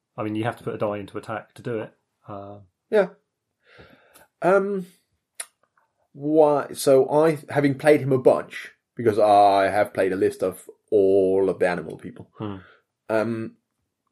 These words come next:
Speaker 2: y-, while I will take Tetsuto in almost every list,
Speaker 1: Yeah.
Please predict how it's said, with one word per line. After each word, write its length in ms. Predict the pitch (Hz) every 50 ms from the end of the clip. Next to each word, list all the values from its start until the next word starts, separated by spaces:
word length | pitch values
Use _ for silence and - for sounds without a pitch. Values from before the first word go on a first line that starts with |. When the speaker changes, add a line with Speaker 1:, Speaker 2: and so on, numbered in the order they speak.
| _ _ _ _ _
Speaker 2:
y-, 640 | - 123 127 123 120 113 107 107 104 104 104 101 -
while 340 | - 139 135 143 143 143 139 135 -
I 80 | 135 135
will 120 | 135 139
take 220 | 139 175 180 170
Tetsuto 640 | - 147 127 - - 170 139 - 113 95 95 101 104 -
in 260 | 113 117 120 120 - _ _ _ _ -
almost 640 | 302 311 339 359 320 320 302 226 190 165 143 - 147
every 280 | 135 123 117 120 120
list, 300 | 117 117 107 - - - - - - - _ _ _ _ _ -
Speaker 1:
Yeah. 200 | - 104 85 82